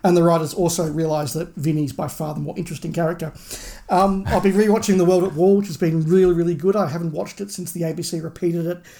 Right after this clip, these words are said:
in nineteen ninety-five, and I've been really impressed by it so far. My season nine box set did arrive, as we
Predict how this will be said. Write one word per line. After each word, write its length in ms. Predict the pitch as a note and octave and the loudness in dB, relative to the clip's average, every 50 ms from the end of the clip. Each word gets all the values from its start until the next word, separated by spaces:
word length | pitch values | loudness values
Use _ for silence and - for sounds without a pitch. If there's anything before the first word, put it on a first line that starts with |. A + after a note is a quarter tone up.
| - _ _ | -20 _ _
in 140 | - E3+ E3 | -2 0 0
nineteen 340 | E3 E3 E3 D#3 E3 E3 E3 | 2 0 0 -2 -2 -2 0
ninety-five, 600 | E3+ E3 D#3+ D#3+ C#3+ - - F#3 F3 G#3 C#4 B3 | 0 -2 -2 -4 -6 -6 -6 -2 -2 -2 -2 -2
and 80 | G#3 F3+ | -2 -4
I've 100 | E3 - | -4 -4
been 220 | F3 D#3+ E3 D#3+ | -4 -4 -2 0
really 400 | E3 F3+ F#3 F3 E3+ D#3+ E3 E3+ - - - - - _ _ | 2 2 4 4 2 0 -4 -6 -10 -18 -20 -20 -20 _ _
impressed 360 | F#3+ F3 - F#3 F3 E3 - | -6 -2 0 0 -2 0 0
by 120 | - E3 E3 | 0 -2 -2
it 60 | - | -2
so 260 | - - F3+ F3+ F#3 | -2 0 2 2 2
far. 380 | F3+ - G3 F#3 F3+ F#3 F3+ - - - - _ | 2 2 2 2 2 2 0 -6 -16 -20 -12 _
My 260 | G3 F3+ F#3 F3+ F3 - | 0 2 2 2 2 -2
season 520 | - - G#3+ A3 G#3+ G3+ G3+ G3 G3+ G3+ | -4 -4 -2 -2 2 4 4 4 4 4
nine 260 | G#3 F#3 G3 G3 F#3+ | 2 2 2 2 0
box 280 | D#3+ G3 A3 B3 B3 - | 0 0 0 -2 -2 -4
set 260 | - - F#3+ F#3+ - | -4 -4 -4 -4 -2
did 140 | - G#3 G3+ | 0 2 2
arrive, 360 | G3 F#3+ G3+ A#3+ A#3+ G#3+ E3+ | 4 4 4 4 2 2 2
as 140 | E3 C#3+ C#3+ | 0 -2 -2
we 280 | E3 E3+ E3+ D#3+ E3+ | 0 0 0 -2 -2